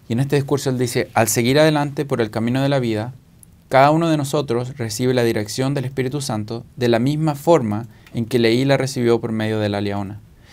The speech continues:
En nuestra vida el Espíritu Santo funciona exactamente como la liaona lo hizo para Leí y su familia de acuerdo con nuestra fe, diligencia y atención".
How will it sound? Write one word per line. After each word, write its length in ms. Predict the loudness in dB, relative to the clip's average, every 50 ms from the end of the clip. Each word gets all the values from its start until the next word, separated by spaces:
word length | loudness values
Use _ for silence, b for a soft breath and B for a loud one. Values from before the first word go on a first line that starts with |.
| b b
En 160 | b 0 2
nuestra 340 | 2 0 0 0 0 2 2
vida 320 | 2 2 2 2 2 2 0
el 80 | 0
Espíritu 340 | -2 -4 -4 -4 -4 -6 -6
Santo 280 | -6 -6 -6 -6 -6 -8
funciona 440 | -8 -6 -6 -4 -4 -4 -2 -2
exactamente 1000 | -4 -6 -8 -6 -4 -2 -4 -4 -4 -6 -4 -4 -2 -2 -4 -4 -4 -6 -6 -6
como 200 | -4 -4 -2 -2
la 120 | 0 0 0
liaona 400 | 0 0 0 0 0 -2 -2 -2
lo 140 | -2 -2 -2
hizo 340 | -2 -2 -6 -8 -10 -10 -12 b b b b b b
para 200 | b 0 2 2
Leí 260 | 4 4 4 2 2
y 40 | 0
su 140 | -2 -4 -6
familia 380 | -6 -4 -2 -2 -2 0 0 -2
de 60 | -2
acuerdo 300 | -2 -2 0 0 -2 -2
con 200 | -2 -2 -2 -2
nuestra 300 | -2 -2 -4 -4 -6 -6
fe, 260 | -4 -2 -2 -4 -4 b b b b -4
diligencia 640 | -2 -2 -2 -2 -2 -4 -4 -4 -4 -6 -6 -4 -4
y 100 | -2 -4
atención". 500 | -4 -4 -4 -6 -8 -8 -8 -8 -8 -8